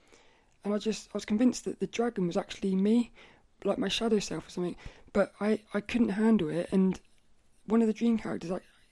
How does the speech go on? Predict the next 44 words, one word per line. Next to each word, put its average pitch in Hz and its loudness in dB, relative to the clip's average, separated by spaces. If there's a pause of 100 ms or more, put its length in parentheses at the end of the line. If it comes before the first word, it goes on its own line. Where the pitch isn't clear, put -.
gave 220 4
me 220 4
this 214 0 (100)
little 196 -2
balloon, 202 0 (160)
huh, 262 0 (300)
like - -12
a 208 -4
little, 202 2 (800)
a 214 2
little 226 8
balloon. 208 6
It 180 -2
said, 185 -4
"Take - 2
this 247 0
balloon, 170 -2 (920)
let 220 2
it 233 -2
take 226 0
you 202 0
wherever 208 2
it 208 2
wants 202 0
to, 165 -2
but - -2
come 208 2
back 202 0
when 190 4
you're 185 2
ready." 180 0 (280)
And 196 0
I've 202 0 (420)
not 233 0
really 220 0
seen 214 0
the 190 -4
dragon 202 -2
since 240 -2
then, 160 -6 (280)
but - -8
I 233 0
feel 226 0
like, - -10